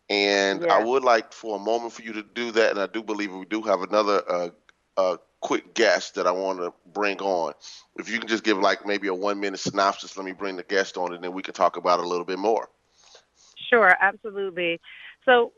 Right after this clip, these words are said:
Speaker 2: the way that we are approaching the mental equivalent, uh, is from the theme of planning, the highest form of faith. That when you make a plan, inherent in the act of making a plan is the belief that this,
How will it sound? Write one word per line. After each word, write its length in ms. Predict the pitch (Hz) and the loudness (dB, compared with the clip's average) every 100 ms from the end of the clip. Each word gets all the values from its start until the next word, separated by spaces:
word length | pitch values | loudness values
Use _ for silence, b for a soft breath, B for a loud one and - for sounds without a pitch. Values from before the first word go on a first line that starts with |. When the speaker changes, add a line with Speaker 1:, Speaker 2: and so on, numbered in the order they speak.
| - | -10
Speaker 2:
the 180 | 214 233 | 0 2
way 380 | 220 240 269 320 | 6 6 4 2
that 200 | 254 214 | -6 -4
we 220 | 214 208 | -4 0
are 200 | 185 180 | 0 0
approaching 440 | 175 202 190 185 | -2 -6 -6 -8
the 60 | 180 | -4
mental 260 | 180 180 175 | -4 -4 -6
equivalent, 720 | 165 214 190 175 165 160 - - | 0 0 2 2 2 2 -2 2
uh, 160 | 160 - | 4 4
is 160 | 180 | 0
from 200 | - 196 | 2 0
the 120 | 180 165 | 0 -2
theme 320 | 196 190 180 165 | -2 -2 0 0
of 100 | 165 - | -2 -2
planning, 460 | 190 175 170 160 151 | 2 2 2 2 4
the 120 | 160 | 4
highest 580 | - 180 175 175 - - - | 6 4 4 -2 -6 -20 -10
form 300 | 190 175 160 | -4 -2 -2
of 100 | 156 - | -4 -2
faith. 300 | 156 143 - _ _ B B B B B | -2 -2 -8 _ _ B B B B B
That 260 | 190 190 - 208 | 8 8 8 -4
when 220 | 208 208 | -4 -2
you 320 | 214 226 208 | -2 -2 -2
make 300 | 190 214 233 | 4 4 6
a 80 | 240 - | 2 0
plan, 640 | - 226 214 180 156 151 170 b b b _ _ 226 | 2 2 4 2 2 0 -6 b b b _ _ -2
inherent 720 | 220 196 202 226 233 208 175 - | 0 0 0 4 6 6 2 -6
in 160 | 196 185 | -6 -4
the 100 | 175 - | -4 -4
act 300 | 185 190 - | -2 -2 -2
of 80 | 175 | -6
making 300 | 180 180 170 | -6 -4 -6
a 60 | |
plan 440 | 165 214 190 175 165 | -4 -2 2 4 4
is 160 | 180 156 | 2 0
the 100 | 160 | 4
belief 560 | 170 175 214 226 180 - | 4 4 2 0 -2 0
that 320 | 156 170 156 _ _ - | 8 8 8 _ _ -18
this, 340 | 190 147 202 | -2 4 4